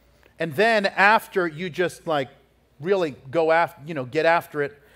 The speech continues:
um, you're gonna be so wiped out. You're going to sit slash lay on the couch. And then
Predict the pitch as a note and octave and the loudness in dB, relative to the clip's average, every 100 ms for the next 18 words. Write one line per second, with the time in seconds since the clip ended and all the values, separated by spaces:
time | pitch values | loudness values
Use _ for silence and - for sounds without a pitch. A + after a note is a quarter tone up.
0 | _ _ D#3+ D#3 D3+ D3 - C3+ C#3 F#3+ | _ _ 2 2 2 -4 -16 -8 -2 -2
1 | F3+ D3 C3 - G3+ F#3+ D#3+ E3+ E3+ - | -2 -6 -12 -8 -4 -4 -2 -4 -4 -6
2 | F3+ B2 - _ _ _ _ _ _ _ | -6 -6 -10 _ _ _ _ _ _ _
3 | _ D3 D#3+ E3+ D3+ D3+ - A3 A#3 A3+ | _ -8 -4 -6 -8 -10 -4 2 2 0
4 | - G3 F3+ F3 - - D#3 F#3 F#3 F3+ | -8 -2 0 0 -4 -6 0 0 0 -4
5 | E3 F#3 D#3 - - _ _ _ _ _ | -6 -4 -4 -6 -20 _ _ _ _ _
6 | _ _ _ _ _ _ E3 E3+ C#3+ A#3 | _ _ _ _ _ _ -8 -6 0 2
7 | B3 G#3+ | 2 0